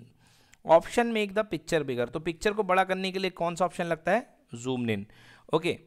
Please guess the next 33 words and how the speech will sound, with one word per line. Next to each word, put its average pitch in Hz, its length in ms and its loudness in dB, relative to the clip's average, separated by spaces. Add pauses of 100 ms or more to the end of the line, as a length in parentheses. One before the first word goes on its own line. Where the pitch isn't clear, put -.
(560)
अ, 151 260 2 (560)
thumbnail 247 600 2 (120)
helps 190 400 -4
you 196 160 -6 (240)
when 185 380 -4
you 196 380 -8 (120)
zoomed 160 360 0
in। 113 200 -4 (360)
Thumbnail 180 400 -4
helps 160 400 -4
you 180 180 -8 (260)
when 165 260 0
you 175 140 -4
are 131 180 2 (140)
zoom 127 200 -8
in। 110 180 -6 (720)
ठीक 160 120 -2
है 185 40 -2
ना? 127 220 -8 (180)
तो - 60 -6
थंबनेल 185 500 -2
हमारी 185 260 0
कब 185 200 0
मदद 180 240 -4
करता 160 320 4
है? 226 280 0
जब 151 200 0
हम 165 140 -2
जूम 143 260 -4
इन 151 80 -2
कर 123 180 0
देते 113 240 -4
हैं। 101 140 -8